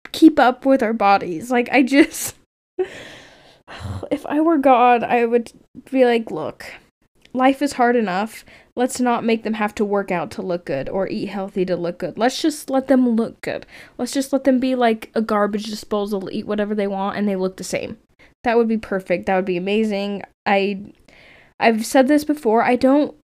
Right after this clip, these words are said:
and I don't love working out. I found Burn Boot Camp, and that has made it semi-enjoyable, but, like, even now, I've been going for almost a year, and I'm kind of, like, burned out from it. <laughs> Burn Boot Camp, burned out.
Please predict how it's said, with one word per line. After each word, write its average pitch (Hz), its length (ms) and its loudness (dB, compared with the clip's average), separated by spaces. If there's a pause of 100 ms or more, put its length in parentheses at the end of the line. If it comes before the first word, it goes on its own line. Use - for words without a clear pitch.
(240)
and 220 460 0
I 254 80 -2
don't 349 220 2
love 233 380 4
working 214 340 0
out. 160 200 -4
I 220 100 0
found 285 340 2
Burn 240 260 4
Boot 220 200 -2
Camp, 220 320 -4
and 220 160 0
that 214 160 2
has 214 180 -2
made 208 240 0
it 202 300 -4 (1500)
semi-enjoyable, 277 1200 4
but, 277 180 2
like, 240 300 2
even 320 400 6
now, 254 320 4
I've 262 160 6
been 285 160 4
going 247 360 2
for 226 680 2 (300)
almost 254 440 2
a 269 60 4
year, 214 560 0 (640)
and 208 340 2 (180)
I'm 294 180 0
kind 339 320 -2
of, 480 140 0
like, 330 260 2
burned 269 260 2
out 294 260 -2
from 185 200 -6
it. 254 520 -4
<laughs> - 40 -20
Burn 233 260 -4
Boot 214 200 -6
Camp, 226 220 -10
burned 202 200 -2
out. 165 160 -2